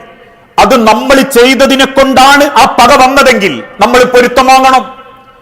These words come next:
നമ്മൾ ചെയ്യാത്തൊരു വിഷയത്തിന്റെ പേരിലാണ് അവർക്ക് നമ്മളോട് പകയെങ്കിൽ, നമ്മൾ തിരിച്ച് പക കാണിക്കണ്ട.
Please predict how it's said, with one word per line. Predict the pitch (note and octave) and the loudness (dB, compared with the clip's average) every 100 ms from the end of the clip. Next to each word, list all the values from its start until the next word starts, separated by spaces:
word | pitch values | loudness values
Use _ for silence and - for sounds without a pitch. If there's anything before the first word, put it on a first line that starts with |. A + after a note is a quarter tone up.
| _ _ _ _ _ - | _ _ _ _ _ -12
നമ്മൾ | D#3+ A3 B3+ | -6 -2 -2
ചെയ്യാത്തൊരു | C4 A#3+ A#3+ B3+ C4+ C4+ C4+ | 0 0 0 2 2 2 0
വിഷയത്തിന്റെ | A#3+ A3 C#4 C4 C4+ B3 B3 | 0 -2 -2 -2 -2 -2 0
പേരിലാണ് | A#3 B3+ C4 B3+ B3 | 2 2 2 2 2
അവർക്ക് | A#3 C4 - | 2 0 0
നമ്മളോട് | A#3+ A#3 C4 C#4 C#4+ C#4 | 0 0 2 2 2 2
പകയെങ്കിൽ, | C4+ C4 C4 B3 F#3+ A#2+ F#2 - - - _ _ _ | 0 0 0 -2 -4 -6 -14 -20 -20 -20 _ _ _
നമ്മൾ | C3+ G#3 A#3+ A#3+ A#3 | -4 0 0 0 -2
തിരിച്ച് | A#3 B3 C#4+ | -2 -2 -2
പക | - F4 C4 | 0 0 2
കാണിക്കണ്ട. | A#3+ A#3+ A#3 A#3 | 2 0 0 -2